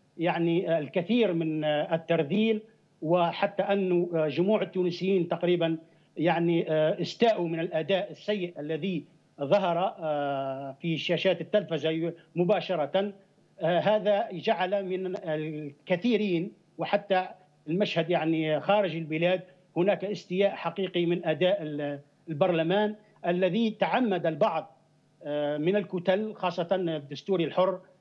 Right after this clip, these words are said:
تعمد ترذيل البرلمان من أجل أن نصل إلى هذه اللحظة التي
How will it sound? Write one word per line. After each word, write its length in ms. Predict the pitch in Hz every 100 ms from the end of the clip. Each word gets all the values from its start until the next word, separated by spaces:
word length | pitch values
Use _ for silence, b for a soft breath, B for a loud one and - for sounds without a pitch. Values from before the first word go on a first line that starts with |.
| _
تعمد 460 | - 165 226 190 175
ترذيل 420 | 175 165 185 185
البرلمان 580 | 165 175 160 156 185 185
من 160 | 175 202
أجل 380 | 190 175 196 196 b b b
أن 140 | 170 180
نصل 280 | 196 190 180
إلى 240 | 175 170
هذه 320 | 160 196 170
اللحظة 360 | 165 196 170 180
التي 600 | 185 180 165 202 202